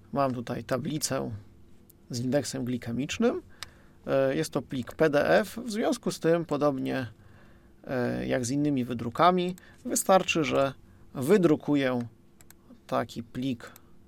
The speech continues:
wybierając opcję „Wyślij do OneNote”. Następnie drukuj,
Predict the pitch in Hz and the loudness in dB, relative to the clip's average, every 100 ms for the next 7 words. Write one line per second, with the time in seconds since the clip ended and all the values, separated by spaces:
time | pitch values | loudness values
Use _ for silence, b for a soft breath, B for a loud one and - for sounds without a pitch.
0 | - - - 139 127 131 135 131 135 135 | -20 -20 -10 -4 0 2 2 0 -2 -4
1 | - 131 143 147 135 123 117 107 123 165 | -4 -2 -2 -2 -2 -2 -2 -2 -2 0
2 | 254 330 - - b b b b b b | 0 -2 -10 -20 b b b b b b
3 | _ - _ - - - - - - - | _ -20 _ -20 -20 -20 -20 -20 -20 -20
4 | - - - 262 - 165 - 123 117 135 | -20 -16 -10 -8 -6 -6 -6 -6 -2 -2
5 | 160 165 160 | -2 -2 -2